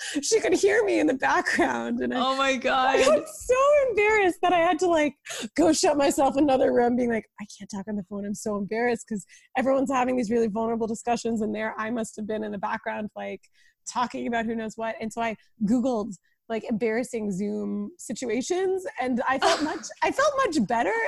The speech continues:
Speaker 1: and,
Speaker 2: <laughs>
Speaker 1: like, because seeing the amount that's happening, it's, like, un-, inescapable and unavoidable and kind of beautiful when you realize you're not alone in, in all of this embarrassment. And yeah,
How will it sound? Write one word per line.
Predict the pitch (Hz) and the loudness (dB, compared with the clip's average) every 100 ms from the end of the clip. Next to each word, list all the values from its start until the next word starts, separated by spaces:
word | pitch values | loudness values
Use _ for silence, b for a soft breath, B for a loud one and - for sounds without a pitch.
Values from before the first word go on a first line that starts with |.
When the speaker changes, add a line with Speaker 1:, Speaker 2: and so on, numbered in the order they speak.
| - | 0
Speaker 1:
and, | - - 294 262 | 0 0 0 0
Speaker 2:
<laughs> | 480 453 403 294 - | 0 0 -2 -6 -2
Speaker 1:
like, | 622 - - 302 | -2 -2 -6 0
because | 403 440 - | 2 2 0
seeing | 370 349 415 359 | 4 6 6 4
the | 320 - | 2 0
amount | 277 247 277 269 285 | -2 -2 -4 -4 -4
that's | 247 233 - | -2 -4 -8
happening, | - - 233 202 | -8 -4 -4 -4
it's, | 202 196 | -6 -4
like, | 233 226 _ - | -4 -4 _ -4
un-, | 269 269 - 269 - | -4 -4 -10 -10 -4
inescapable | 269 294 - 247 240 233 208 214 214 | -4 -4 -4 -6 -4 -4 -4 -4 -4
and | 208 | -4
unavoidable | 220 226 185 214 226 190 202 196 | -4 -4 -2 -2 -2 -2 -4 -4
and | 190 196 B B _ | -4 -6 B B _
kind | - 523 | 0 2
of | 480 | 2
beautiful | 320 381 392 226 302 269 254 | 2 4 4 2 4 4 4
when | 262 | 2
you | 262 | 0
realize | 262 254 240 | 2 2 2
you're | |
not | 254 254 277 | 0 0 -2
alone | 254 214 220 226 226 | -2 -2 -2 -4 -4
in, | 214 220 - | -4 -6 -4
in | 214 - | -4 -4
all | 226 220 | -4 -2
of | 220 | -2
this | 202 220 - - | -2 -4 -6 -12
embarrassment. | - 208 196 202 - 202 190 190 | -6 -4 -4 -6 -6 -8 -8 -10
And | 190 190 b b b b b _ _ - | -10 -12 b b b b b _ _ -4
yeah, | 247 220 | -4 -4